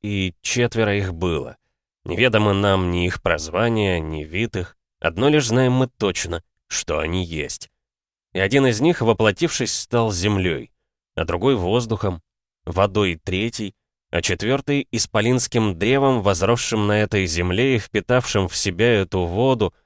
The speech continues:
дышащим этим воздухом. На древе том распустились почки, и покрылось оно великим изобилием листьев. Эти листья и есть миры. Как листья плоские они, и как листьев бесконечно много их.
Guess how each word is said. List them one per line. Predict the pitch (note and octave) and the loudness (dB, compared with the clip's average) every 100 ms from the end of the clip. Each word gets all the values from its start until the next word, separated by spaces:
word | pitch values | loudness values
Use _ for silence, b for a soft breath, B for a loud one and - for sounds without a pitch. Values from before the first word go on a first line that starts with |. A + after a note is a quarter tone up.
| _ _ - | _ _ -14
дышащим | E2 G2 A#2+ B2 - C3 B2 | -4 -2 -2 -2 -2 -2 -2
этим | - F#2+ G2 G2 | -2 -2 0 0
воздухом. | F#2+ F#2+ D#2 C#2+ - A#1+ - _ _ _ _ _ | 0 0 -2 -6 -12 -14 -16 _ _ _ _ _
На | F#2+ | -2
древе | G2+ D3+ D3 | 2 4 4
том | C#3 D3+ | 2 2
распустились | C#3 B2 A#2+ - C3+ A#2+ - | 2 2 -2 -2 0 0 0
почки, | - D3 D3 - F2+ b b _ | 2 2 2 0 -2 b b _
и | E2 E2+ | -4 0
покрылось | F#2+ - G#2+ A2+ G2 F#2+ | 0 2 2 4 2 2
оно | F#2+ A#2 | 2 2
великим | F#2+ G2+ A#2 G#2+ G#2 | 0 -2 0 -2 0
изобилием | G2 E2+ E2 F#2+ G2 F#2+ F#2+ | -2 0 -2 -2 0 0 0
листьев. | A2 A2 - D2+ - _ _ _ _ - | -2 -4 -6 -8 -12 _ _ _ _ -10
Эти | E2+ A#2+ | -4 -2
листья | D#3+ - D3+ C#3+ | -2 -2 -2 -2
и | - | -2
есть | B2 F#2 A2+ - - | -6 -2 -2 -2 0
миры. | G2 F#2+ E2 B1+ _ _ _ _ | 2 2 0 -6 _ _ _ _
Как | F2+ E2 | -6 -4
листья | F2 G#2 - - F2 | -2 -2 -2 0 -2
плоские | - E2+ F#2 A#2 - A#2+ | -2 -2 0 0 0 0
они, | A2 A2+ A2 - _ - | 2 2 -2 -6 _ -10
и | F#2 | -6
как | - E2 F2 | -4 -4 -2
листьев | G2 A2 - G2 D#2+ | -2 -2 0 0 0
бесконечно | D#2+ D#2+ F2+ E2+ F#2 - F#2 | -2 -2 0 2 0 0 0
много | F2 F2 G#2+ F2+ | 0 2 2 0
их. | C#2+ - - | -4 -10 -20